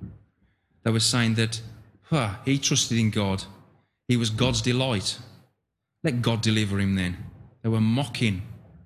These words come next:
from the foot of the cross. We read in Matthew twenty-seven and thirty-nine to forty-three that exact account. And mocked our Saviour from the midst of the,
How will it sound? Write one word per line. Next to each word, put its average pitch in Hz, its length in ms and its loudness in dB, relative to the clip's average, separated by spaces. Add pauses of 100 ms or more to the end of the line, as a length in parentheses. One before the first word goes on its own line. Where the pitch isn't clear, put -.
(920)
from 107 140 2
the 110 60 2
foot 110 280 -4
of 113 60 0
the 107 80 0
cross. - 480 -2 (2000)
We 117 140 4
read 147 260 4
in 123 100 2
Matthew 123 320 0
twenty-seven 117 840 0 (200)
and 101 140 -2 (400)
thirty-nine 120 480 0
to 110 120 -6
forty-three 110 640 -2
that 104 200 -2
exact 98 460 -4
account. 98 440 -2 (1400)
And 107 80 2
mocked - 480 -2 (100)
our 107 160 -2
Saviour 104 460 0
from 98 320 -2
the 98 60 0
midst 98 340 -2
of 95 220 -4
the, 95 180 -2